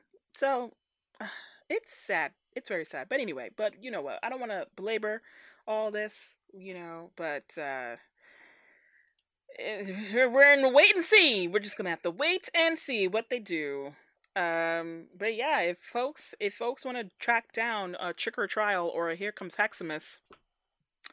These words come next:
I think you should do that now, and I think you should, uh, acquire that, uh, however you may, in order to have a complete set <laughs> of Daiwa Supercharged season.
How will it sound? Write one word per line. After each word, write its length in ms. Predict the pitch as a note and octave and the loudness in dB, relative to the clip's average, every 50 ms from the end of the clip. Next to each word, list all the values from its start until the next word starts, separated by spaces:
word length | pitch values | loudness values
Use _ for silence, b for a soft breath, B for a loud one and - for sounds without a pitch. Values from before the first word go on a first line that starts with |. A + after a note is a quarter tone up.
| b b b b b b b b b b - - - | b b b b b b b b b b -16 -4 -4
I 80 | - | -4
think 320 | F3+ - - F#3 F3+ - - | -4 0 -2 -2 -2 -2 -8
you 100 | G#3 A3 | -8 -6
should 180 | - - A#3+ | -4 -6 -4
do 120 | G#3 A#3+ B3+ | -4 4 8
that 200 | C4+ C4+ C4 - | 8 8 8 10
now, 460 | C4+ C#4 D#4 D4 B3 G3 F3 F3 - - | 8 8 10 10 8 8 6 2 0 -2
and 240 | - G#3+ G#3+ G#3+ G3+ | -2 0 2 2 6
I 120 | F#3+ F#3+ | 6 6
think 240 | F#3+ G3+ G3 F#3 - | 6 4 2 0 0
you 160 | G3+ G#3 G#3+ | -6 -6 -6
should, 300 | G#3 - - A3+ G#3+ G3 G#3+ - | -6 0 2 2 2 2 0 2
uh, 180 | - G#3+ G#3+ G#3+ | 4 4 4 4
acquire 280 | - - D4 D#4+ D#4 C#4 | 4 2 4 4 4 6
that, 240 | A3 G3+ F#3 F#3 - - | 6 6 6 6 2 0
uh, 580 | - G2+ B2 C#3 A#2+ A2 D#2 A2 F2 G2 - - - - | -4 -2 -2 0 0 -2 -2 -4 -4 -4 -6 -6 -6 -2
however 460 | - A#3 A3+ - - G#3+ A#3+ A#3 A#3+ B3 | 0 2 2 2 2 0 0 2 0 -4
you 240 | B3 A#3 B3 C4+ | -2 -2 -4 -2
may, 360 | C4 C#4+ E4 D#4+ C4+ A#3+ A#3 A3 | 0 2 4 4 4 2 2 0
in 120 | G#3 G#3+ | -2 -4
order 200 | G#3+ A3 A3+ A#3 | -4 -4 -4 -6
to 140 | - - A#3 | -8 -8 -4
have 160 | - A3 A3 | -4 -2 -2
a 60 | G#3+ | -4
complete 640 | G#3 - A#3 A3+ - - _ D#4+ E4 G#4 - - - - _ _ _ _ _ _ _ _ _ _ | -6 -6 -10 -12 -12 -14 _ -10 -10 -10 -10 -14 -16 -16 _ _ _ _ _ _ _ _ _ _
set 520 | - - - - G3+ A#3 - - - - - | -16 -2 4 6 6 6 4 -2 -2 4 4
<laughs> 800 | G4+ - - E4 - - E4 - - B4 - _ - - - - | 4 4 2 -4 -4 -4 -4 -4 -6 -10 -6 _ -8 -6 2 2
of 120 | C#4 C4 | 2 2
Daiwa 320 | - D4 E4+ F4+ F4 F#4 | 4 2 2 2 0 0
Supercharged 560 | E4+ - B4+ - - - - - E4+ D4+ F4 - | 0 0 0 0 -2 -6 2 4 4 4 4 2
season. 480 | - A#4 D5 B4+ - - E2 - A#3+ | -4 -4 -4 -4 -4 -6 -8 -8 -10